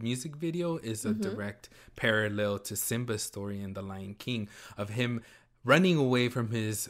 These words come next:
Speaker 1: pains and from his, uh, fears and, uh, just,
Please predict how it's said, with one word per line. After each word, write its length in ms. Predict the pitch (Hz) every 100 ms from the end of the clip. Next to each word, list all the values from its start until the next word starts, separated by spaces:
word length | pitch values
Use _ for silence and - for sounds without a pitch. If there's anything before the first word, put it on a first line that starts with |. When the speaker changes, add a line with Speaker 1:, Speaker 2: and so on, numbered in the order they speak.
| -
Speaker 1:
pains 500 | - 120 117 117 107
and 160 | 104 101
from 220 | 107 101
his, 500 | 104 104 104 101 -
uh, 380 | 104 104 98 101
fears 640 | - 139 127 117 110 107
and, 280 | 110 104 101 - - -
uh, 260 | 101 95 98
just, 360 | - - -